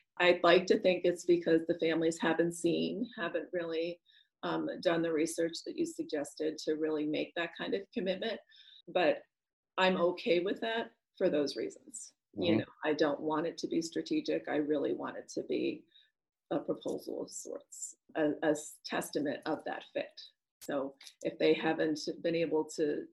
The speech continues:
Speaker 1: gather the information they need to make that decision, then they should not be applying E D. Another piece that I was thinking is I know of very selective colleges that have closed their campuses for the spring to visits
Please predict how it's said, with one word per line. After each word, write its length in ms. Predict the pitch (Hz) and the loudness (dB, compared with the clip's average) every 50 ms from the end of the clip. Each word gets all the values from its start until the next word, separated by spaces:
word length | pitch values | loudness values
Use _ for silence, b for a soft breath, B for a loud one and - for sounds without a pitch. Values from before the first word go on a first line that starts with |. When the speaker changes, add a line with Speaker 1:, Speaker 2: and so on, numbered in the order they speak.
| _ - - - | _ -20 0 2
Speaker 1:
gather 280 | 170 175 185 180 170 170 | 4 4 6 6 6 4
the 120 | 165 170 | 4 2
information 560 | 160 160 - 165 165 151 156 - - - 147 | 0 0 -2 -2 -2 0 0 -2 -2 -4 -4
they 140 | - - 139 | -4 -4 -4
need 200 | 156 151 151 - | -4 -4 -4 -4
to 60 | - 147 | -4 -4
make 240 | 151 139 151 147 - | -4 -4 -6 -6 -6
that 200 | 151 147 143 - | -6 -6 -6 -6
decision, 540 | - - - - - - - - - - - | -8 -8 -8 -8 -8 -6 -6 -6 -8 -8 -10
then 120 | - - | -10 -10
they 100 | - - | -12 -12
should 260 | - - - - - - | -10 -8 -8 -8 -8 -8
not 200 | - - - - | -10 -12 -12 -12
be 140 | - - | -12 -12
applying 460 | - - - - - - - - - - | -12 -14 -14 -14 -12 -12 -12 -12 -14 -16
E 80 | - - _ | -16 -18 _
D. 220 | - - - - - _ _ _ _ _ _ _ _ _ _ _ _ _ _ _ _ - | -16 -16 -16 -16 -18 _ _ _ _ _ _ _ _ _ _ _ _ _ _ _ _ -4
Another 520 | 160 165 165 160 170 170 170 165 175 175 - | -2 0 2 2 2 4 4 4 4 2 2
piece 300 | - 175 175 180 180 - - | 2 2 2 2 -2 0 0
that 100 | 185 175 | 2 2
I 100 | 175 170 | 2 2
was 160 | 170 185 180 | 0 -2 -4
thinking 400 | - 185 185 185 185 190 190 180 | -4 -4 -4 -2 -2 -2 0 0
is 140 | 170 165 175 | 0 0 0
I 120 | 165 165 | -2 0
know 180 | 165 165 165 151 | 0 0 2 2
of 100 | 156 156 | 2 2
very 220 | 160 156 156 156 | 2 2 2 2
selective 380 | 156 - 180 165 160 - 160 - _ | 0 0 -2 -2 -2 -4 -6 -10 _
colleges 560 | - 139 127 143 151 165 165 180 185 185 185 - | -6 -4 -2 -2 -2 -2 -2 -4 -4 -4 -2 0
that 100 | 165 165 | 0 0
have 160 | 165 - - | 0 -2 -4
closed 240 | - 160 165 156 160 | -2 0 0 0 0
their 120 | 160 160 | -2 -4
campuses 600 | 160 - 147 143 147 - 143 - - 139 143 - - | -4 -4 -8 -10 -10 -10 -12 -10 -8 -8 -8 -8 -10
for 80 | - 131 | -10 -10
the 60 | 156 | -8
spring 440 | 156 - - - 254 240 170 - - - _ _ _ _ _ _ _ _ _ _ _ _ - | -8 -8 -6 -6 -6 -6 -6 -8 -10 -18 _ _ _ _ _ _ _ _ _ _ _ _ -8
to 80 | 165 | -8
visits 520 | 127 117 120 - - - - _ - - | -6 -6 -8 -8 -10 -14 -16 _ -20 -20